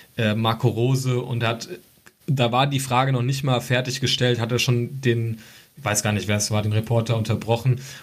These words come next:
und, äh, gesagt, „Nein, heute hat Borussia Dortmund gegen Borussia Mönchengladbach gewonnen.“ Und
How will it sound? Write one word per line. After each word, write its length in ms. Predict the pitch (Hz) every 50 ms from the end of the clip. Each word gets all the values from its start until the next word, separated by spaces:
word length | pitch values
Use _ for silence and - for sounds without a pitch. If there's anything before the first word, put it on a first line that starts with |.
| - -
und, 400 | - 120 113 117 107 110 - -
äh, 160 | 139 123 117 110
gesagt, 380 | 113 110 104 113 113 110 -
„Nein, 260 | 120 113 113 120 117
heute 180 | 110 117 113 -
hat 140 | 120 117 -
Borussia 300 | - 104 117 113 123 107
Dortmund 340 | - 110 107 - 113 107 107
gegen 160 | 107 107 104
Borussia 280 | 107 110 107 - 110
Mönchengladbach 600 | 104 104 101 - 113 104 107 104 - 113 101 -
gewonnen.“ 300 | - 101 - 120 110 110
Und 180 | 117 104 95 -